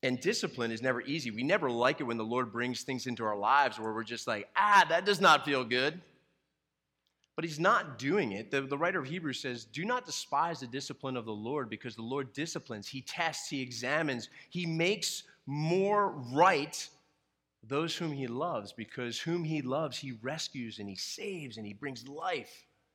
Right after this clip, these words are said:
God is not trying to be an abrasive God who just wants to nitpick at your life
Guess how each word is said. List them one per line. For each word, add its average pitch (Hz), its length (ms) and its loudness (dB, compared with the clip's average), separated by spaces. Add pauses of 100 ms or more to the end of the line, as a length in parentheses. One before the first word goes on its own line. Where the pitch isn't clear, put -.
(760)
God - 260 -4
is 143 200 -4
not 165 480 4
trying 175 500 2
to - 140 -4
be 151 360 -4
an 135 100 2
abrasive 117 720 -2
God 135 320 4
who 120 100 -2
just 135 220 -6
wants 139 280 -2
to 131 100 -2
nitpick 127 540 -2
at 127 120 -2
your 110 140 -6
life 131 360 0